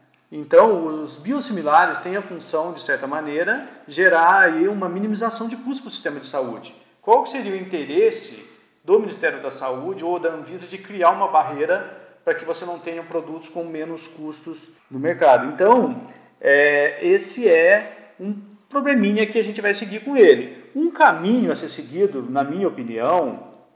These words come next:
é, e tá sendo feito por alguns países, principalmente na Europa, é você falar, "Eu vou, a partir de agora, monitorar esses pacientes no mundo real,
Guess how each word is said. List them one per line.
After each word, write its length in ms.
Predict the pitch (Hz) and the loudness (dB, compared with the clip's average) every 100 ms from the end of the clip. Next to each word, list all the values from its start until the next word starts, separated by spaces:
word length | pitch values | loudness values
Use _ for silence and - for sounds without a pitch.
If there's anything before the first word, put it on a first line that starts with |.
| _ _ | _ _
é, 520 | - 131 160 196 196 - - - _ _ | 4 10 10 8 4 -4 -20 -20 _ _
e 140 | 170 165 | -12 2
tá 140 | 180 | 4
sendo 220 | - 196 | 4 -4
feito 340 | 196 165 185 - | -4 4 4 4
por 120 | 254 | 4
alguns 260 | 147 160 160 | 4 2 0
países, 460 | 165 139 143 180 - | 4 4 2 -2 -6
principalmente 680 | 202 - 175 151 147 135 | -8 -4 -2 -2 -4 -6
na 120 | 139 123 | -2 0
Europa, 760 | 117 113 160 202 147 120 - - - _ | 2 8 8 8 4 2 0 -14 -20 _
é 160 | 240 202 | 6 6
você 200 | 208 247 | 6 4
falar, 440 | 247 240 165 135 170 | 6 10 10 10 10
"Eu 180 | 220 226 | 10 8
vou, 200 | 214 160 | 4 4
a 40 | |
partir 280 | - 151 - | 2 -4 -2
de 60 | 170 | -2
agora, 320 | 160 175 226 | 2 2 2
monitorar 800 | 233 208 196 196 247 233 202 240 | 0 -2 -2 -2 2 6 6 4
esses 200 | 233 - | -4 -8
pacientes 480 | - 233 247 226 262 | -10 -8 -8 -10 -10
no 80 | 285 | -8
mundo 220 | 269 269 | -4 -2
real, 640 | 277 349 202 202 - - | -2 2 0 0 -10 -20